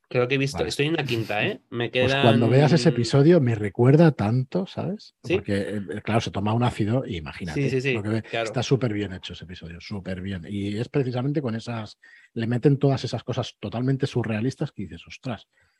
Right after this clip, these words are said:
Speaker 2: Y, bueno, no es exactamente igual, pero recuerda
Speaker 1: Sí,
Speaker 2: muchísimo,
Speaker 1: pero
Speaker 2: ¿sabes? Una
Speaker 1: es muy
Speaker 2: manera de
Speaker 1: cómic, Fringe. O sea, la
Speaker 2: Ah.
Speaker 1: sensación que me ha dado viendo,
Speaker 2: Sí.
Speaker 1: ahora bien, que estoy viendo, eh,
Speaker 2: Sí, sí, sí.
Speaker 1: es muy, es súper cómic, tiene,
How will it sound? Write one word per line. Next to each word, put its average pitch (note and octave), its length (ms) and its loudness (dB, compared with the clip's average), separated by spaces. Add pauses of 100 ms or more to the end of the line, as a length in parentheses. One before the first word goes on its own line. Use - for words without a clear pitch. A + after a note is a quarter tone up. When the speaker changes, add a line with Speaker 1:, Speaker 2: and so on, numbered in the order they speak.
(100)
Speaker 2:
Y, F#2 120 -6
bueno, G2 260 -4
no G#2+ 80 -4
es - 80 -6
exactamente A#2+ 380 -2
igual, D3 220 2
pero G2 160 -4
recuerda G#2 360 -8
Speaker 1:
Sí, A2+ 40 -2 (220)
Speaker 2:
muchísimo, F2 60 -2
Speaker 1:
pero B2+ 240 2
Speaker 2:
¿sabes? A#2 200 -14
Una F#2+ 160 -18
Speaker 1:
es D3 160 -2
muy G3 140 4
Speaker 2:
manera D#3 160 0
de E3 60 0
Speaker 1:
cómic, C3 200 -2
Fringe. C#3 480 -6
O B2+ 60 -10
sea, C3 160 -4
la B2 100 0
Speaker 2:
Ah. A2+ 40 -2
Speaker 1:
sensación A#2 440 -2
que D#3+ 80 -4
me D#3 80 -2
ha D3+ 60 -2
dado D3+ 240 0
viendo, D3 220 -2
Speaker 2:
Sí. C3+ 60 -6
Speaker 1:
ahora B2+ 140 -4
bien, C3+ 380 -6
que G#2+ 100 -4
estoy A2+ 260 -4
viendo, C3 440 0
eh, G2+ 360 -4
Speaker 2:
Sí, G2+ 120 -4 (180)
sí, - 100 -16
sí. - 120 -20 (240)
Speaker 1:
es A#2 180 -4
muy, A#2+ 220 -2
es - 80 -8
súper B2+ 320 -2
cómic, C#3+ 280 -4
tiene, G#2+ 320 -8